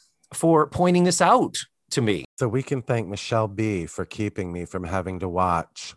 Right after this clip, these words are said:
Speaker 2: The Girl Most Likely To.
Speaker 1: Mm-hmm. I don't know, Matthew. I still really, really wanna watch that one. I really think it would be fun. You, you haven't seen it, right?
Speaker 2: God, no.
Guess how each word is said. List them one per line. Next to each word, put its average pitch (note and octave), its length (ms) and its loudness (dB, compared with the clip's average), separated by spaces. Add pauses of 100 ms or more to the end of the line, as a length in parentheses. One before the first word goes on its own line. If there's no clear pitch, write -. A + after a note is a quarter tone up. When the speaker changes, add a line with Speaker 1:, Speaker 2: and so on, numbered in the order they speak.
(220)
Speaker 2:
The F#2 120 -4
Girl F2+ 300 0
Most F#2 320 -2
Likely F2 400 0
To. D2+ 480 -4 (880)
Speaker 1:
Mm-hmm. G#2+ 600 -2 (920)
I G2 160 -6
don't C3 140 0
know, D3 160 4
Matthew. D3 420 4
I B2 60 6
still A#2+ 320 0
really, A#2+ 320 2
really C3 300 0
wanna C3+ 260 2
watch C#3 480 0 (100)
that A2 260 0
one. G#2+ 640 2 (1200)
I F#2+ 100 -4
really A2 360 -2
think B2 280 -2
it C3+ 80 0
would A#2+ 140 -4
be B2 120 -2
fun. A#2 800 0
You, C3+ 160 0
you D3+ 160 4
haven't D3+ 340 2
seen B2 300 2
it, - 120 -10
right? A2+ 400 2 (580)
Speaker 2:
God, D3+ 260 -6
no. D2+ 400 -4